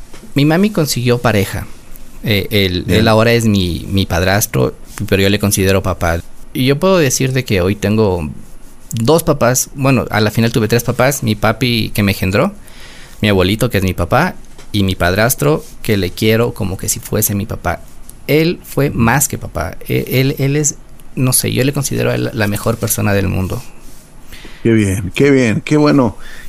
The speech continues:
Speaker 2: Qué bueno que sea grato. Eso, eso dice mucho de su corazón. La gratitud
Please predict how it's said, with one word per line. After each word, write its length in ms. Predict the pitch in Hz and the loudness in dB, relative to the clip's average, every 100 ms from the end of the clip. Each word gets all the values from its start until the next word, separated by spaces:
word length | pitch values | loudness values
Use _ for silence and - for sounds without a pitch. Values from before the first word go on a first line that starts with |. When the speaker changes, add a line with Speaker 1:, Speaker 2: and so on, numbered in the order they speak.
| - | 2
Speaker 2:
Qué 80 | |
bueno 240 | 175 208 208 | 4 4 4
que 140 | 151 | 2
sea 180 | 131 175 | 4 4
grato. 420 | 151 165 160 135 | 6 4 4 4
Eso, 360 | 147 143 156 135 | 4 4 2 4
eso 260 | 143 - | 2 4
dice 260 | 139 135 151 | 4 4 4
mucho 320 | 135 139 - | 4 4 4
de 60 | 131 | 2
su 140 | 120 | 2
corazón. 560 | - 107 98 127 117 85 - - - - | 0 0 2 2 2 0 -8 -10 -10 -6
La 120 | 101 | 0
gratitud 560 | 110 120 104 113 135 147 | 2 2 2 2 4 4